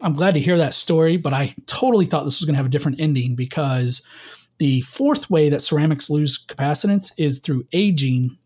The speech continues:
And you normally see that when somebody tries to measure the parts after they come out of a reflow oven. Um, over time, ceramics lose capacitance, and it's, um, it's in what we call decade hours,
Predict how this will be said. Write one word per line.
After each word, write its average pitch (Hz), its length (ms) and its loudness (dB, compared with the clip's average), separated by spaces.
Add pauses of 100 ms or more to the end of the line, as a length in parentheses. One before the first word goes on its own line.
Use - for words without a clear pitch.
(120)
And 143 320 0
you 135 80 2
normally 180 440 4
see 196 320 0
that 131 360 -2 (300)
when 135 340 2
somebody 143 300 0
tries 143 260 0
to 131 60 0
measure 143 240 2
the 156 80 0
parts 175 320 -2
after 131 260 -6
they 123 100 -4
come 143 240 -4
out 131 120 0
of 120 100 -4
a 117 340 -4
reflow 139 400 -4
oven. 107 280 -10 (640)
Um, 123 480 -4 (100)
over 185 260 2
time, 135 680 0
ceramics 151 520 0
lose 139 200 0
capacitance, - 840 -6
and 131 180 -2
it's, - 440 -4
um, 127 480 -2
it's 135 200 -4
in 139 140 0
what 135 100 -2
we 135 60 -10
call 123 200 -6
decade 135 400 -2
hours, 98 480 -10